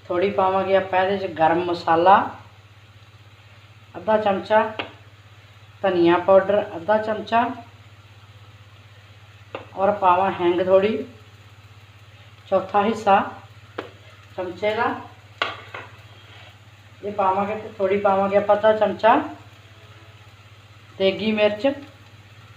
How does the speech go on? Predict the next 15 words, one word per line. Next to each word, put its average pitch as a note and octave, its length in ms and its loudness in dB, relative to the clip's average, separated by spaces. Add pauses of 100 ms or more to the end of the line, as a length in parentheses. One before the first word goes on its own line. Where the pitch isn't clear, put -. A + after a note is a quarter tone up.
(3000)
ਸਾਰੀਆਂ F#3 360 -4
ਚੀਜ਼ਾਂ G#3 260 -6
ਪਾ G3+ 140 -4
ਕੇ G3+ 140 -6
ਆਪਾਂ G#3 180 -2
ਇਹਨੂੰ G#3 140 -2
ਮਿਕਸ G3+ 240 -6
ਕਰਾਂਗੇ। G#3+ 440 2 (4000)
ਮਿਕਸ G#3+ 220 -4
ਕਰਨ G#3 300 2
ਤੋਂ G#3+ 120 2
ਬਾਅਦ G3 220 6
ਆਪਾਂ G#3 220 2
ਇਹਦੇ G3+ 120 -2
ਵਿੱਚ G3+ 180 -6